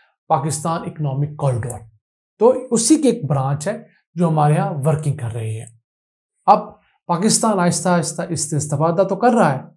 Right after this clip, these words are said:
लेकिन हमने देखना ही है कि इसके सबसे अहम जुज से हम कब इस्तिफादा करते हैं, वो है चाइना से फैक्ट्रीज को पाकिस्तान में रिलोकेट करवाना। अब चाइना में लेबर महंगी हो गई है,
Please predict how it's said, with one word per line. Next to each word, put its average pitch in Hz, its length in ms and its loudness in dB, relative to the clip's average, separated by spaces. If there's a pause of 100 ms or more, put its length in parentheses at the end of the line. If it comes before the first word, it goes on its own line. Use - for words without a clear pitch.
(300)
लेकिन 180 240 2
हमने 175 240 4
देखना 165 340 0
ही 180 180 2
है 170 120 -2 (440)
कि 226 40 -4
इसके 233 320 0
सबसे - 560 2
अहम 180 440 0
जुज 220 200 4
से - 200 0
हम 180 200 2
कब 175 180 0
इस्तिफादा 139 460 -4
करते 147 320 -6
हैं, 185 200 -6 (300)
वो 196 120 6
है 147 360 2 (300)
चाइना 196 360 0
से - 180 -2
फैक्ट्रीज 170 520 -2
को - 160 -4
पाकिस्तान 135 600 -6
में 156 160 -2 (200)
रिलोकेट 175 580 4
करवाना। 117 420 -12 (840)
अब 156 200 -4
चाइना 190 280 4
में 226 260 -2 (300)
लेबर 160 360 2
महंगी 147 320 4
हो 165 160 2
गई 151 180 2
है, 156 200 0